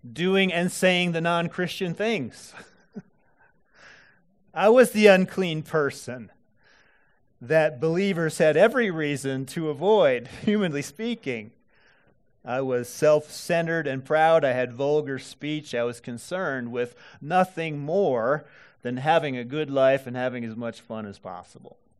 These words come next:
And I rejected all the early gospel attempts, uh, that when people came to my dorm room, and I just said, "No, thanks."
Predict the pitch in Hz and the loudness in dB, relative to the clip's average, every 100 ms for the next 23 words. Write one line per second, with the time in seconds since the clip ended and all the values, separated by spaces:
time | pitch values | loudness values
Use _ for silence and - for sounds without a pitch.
0 | _ _ _ _ _ _ _ _ _ 1077 | _ _ _ _ _ _ _ _ _ _
1 | _ _ _ _ _ _ _ 117 107 120 | _ _ _ _ _ _ _ -10 -4 -2
2 | 123 117 120 135 135 110 98 95 _ _ | -4 -6 -2 -2 -2 -10 -10 -14 _ _
3 | _ _ _ _ _ 117 139 160 147 143 | _ _ _ _ _ 2 4 6 2 -4
4 | 131 131 139 123 107 113 110 110 - 117 | -6 -4 -4 -4 -6 -4 -4 -4 -10 -16
5 | 101 98 - 113 95 _ - - _ _ | -14 -14 -14 -14 -14 _ -20 -20 _ _
6 | _ _ _ _ _ _ _ _ 107 101 | _ _ _ _ _ _ _ _ -8 -8
7 | 92 92 _ - 101 101 101 - 117 104 | -8 -12 _ -12 -10 -12 -12 -12 -12 -14
8 | 117 113 110 98 98 104 110 113 113 _ | -10 -10 -10 -12 -14 -14 -12 -12 -14 _
9 | - 90 80 82 _ _ _ _ _ _ | -20 -20 -20 -20 _ _ _ _ _ _
10 | _ _ 95 92 95 98 92 - 95 90 | _ _ -18 -14 -12 -12 -14 -16 -16 -16
11 | 95 95 - 98 90 - - - | -14 -16 -16 -18 -18 -20 -20 -20